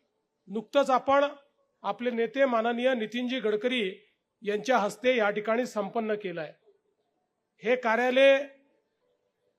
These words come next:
नागपूर शहराचं, नागपूर जिल्ह्याचं आणि विदर्भ विभागाचं असे तिन्ही कार्यालय आपण एकत्रितपणे या ठिकाणी करतो आहोत आणि अतिशय चांगल्या प्रकारचं कार्यालय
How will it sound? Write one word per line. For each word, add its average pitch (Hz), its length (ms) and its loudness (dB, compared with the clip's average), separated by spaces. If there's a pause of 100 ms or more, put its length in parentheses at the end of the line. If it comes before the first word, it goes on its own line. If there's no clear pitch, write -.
(120)
नागपूर 208 420 -6
शहराचं, 262 840 2 (380)
नागपूर 196 420 -6
जिल्ह्याचं 226 680 2 (520)
आणि 233 200 -2
विदर्भ 240 360 0
विभागाचं 254 760 2 (420)
असे 202 220 -8
तिन्ही 262 360 -2
कार्यालय 269 400 2
आपण 262 240 2
एकत्रितपणे 269 720 0 (680)
या 226 180 2
ठिकाणी 247 380 0
करतो 226 340 -2
आहोत 247 300 6 (720)
आणि 247 220 0
अतिशय 269 600 -2
चांगल्या 247 440 -4
प्रकारचं 247 560 -6
कार्यालय 233 560 -2